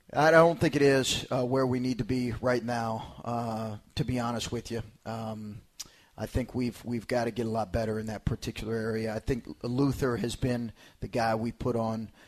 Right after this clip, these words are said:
uh, the opposing player, uh, perimeter player, uh, but we just collectively need to be better, uh,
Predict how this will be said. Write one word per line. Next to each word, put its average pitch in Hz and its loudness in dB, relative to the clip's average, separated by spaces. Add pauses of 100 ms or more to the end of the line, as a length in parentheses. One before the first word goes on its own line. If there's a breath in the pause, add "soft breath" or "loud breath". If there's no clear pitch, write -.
(160 loud breath)
uh, 107 -4
the 110 -4
opposing 110 -2 (120)
player, 110 0 (340 soft breath)
uh, 110 -4 (140)
perimeter 117 0
player, 113 -2 (420 soft breath)
uh, 104 -6
but 104 -4
we 117 -2
just 127 -4
collectively 113 -2
need 110 -4
to - -4
be 113 -4
better, 107 -4
uh, 107 -4